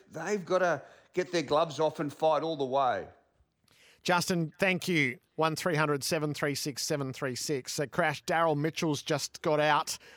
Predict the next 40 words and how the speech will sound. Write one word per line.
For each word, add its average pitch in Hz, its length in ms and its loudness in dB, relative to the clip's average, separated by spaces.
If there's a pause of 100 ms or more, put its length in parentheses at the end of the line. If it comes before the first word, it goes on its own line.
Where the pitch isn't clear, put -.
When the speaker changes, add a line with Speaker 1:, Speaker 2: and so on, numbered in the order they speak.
(260)
Speaker 2:
uh, 143 320 2
in 175 220 2
New 160 160 2
Zealand. 156 380 0
So 160 140 2
five 175 480 2
for - 140 -4
two 185 320 -2
ninety-seven. 160 680 0
The 143 80 0
lead 160 360 0
is 156 160 0
seventy-one. 170 1200 0 (340)
A 156 100 4
lot 185 360 4
rests 190 380 2
with 180 200 -2
Kane 185 280 4
Williamson 180 460 0
here, 165 220 2
who's 160 200 2
fifty-five 156 640 0
not 147 160 2
out. 131 340 -2 (400)
Speaker 1:
And 170 200 2
the 170 80 4
bowlers 185 580 0
are 165 80 0
tiring, 170 800 0
Jared. 165 480 -4
Like, 151 220 0
Broad's 175 420 2
thirty-six, 160 760 -4
Anderson's 160 560 -6
forty. 160 460 -2
You 175 100 -4
can 170 180 -6
feel 202 640 -2
things 170 300 -4
were 143 120 -2